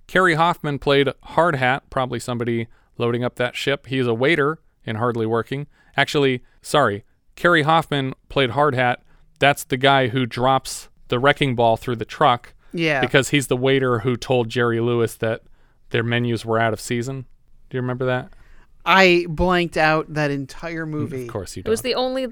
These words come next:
Speaker 3: it was the only thing that I laughed at in that movie.
Speaker 1: Yeah. Ken Rogers played Corporal. He was a newsman in Running Scared last season, and Ken and Island Claws. Running Scared is another Miami production.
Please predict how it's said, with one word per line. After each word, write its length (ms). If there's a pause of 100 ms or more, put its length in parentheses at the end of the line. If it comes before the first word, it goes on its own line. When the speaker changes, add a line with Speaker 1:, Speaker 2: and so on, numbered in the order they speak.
Speaker 3:
it 100
was 140
the 140
only 320
thing 180
that 100
I 100
laughed 320
at 140
in 80
that 180
movie. 200
Speaker 1:
Yeah. 160 (420)
Ken 220
Rogers 420
played 340
Corporal. 600 (240)
He 120
was 140
a 60
newsman 580
in 140
Running 260
Scared 320
last 260
season, 320
and 220
Ken 300
and 160
Island 340
Claws. 480
Running 320
Scared 240
is 80
another 320
Miami 380
production. 420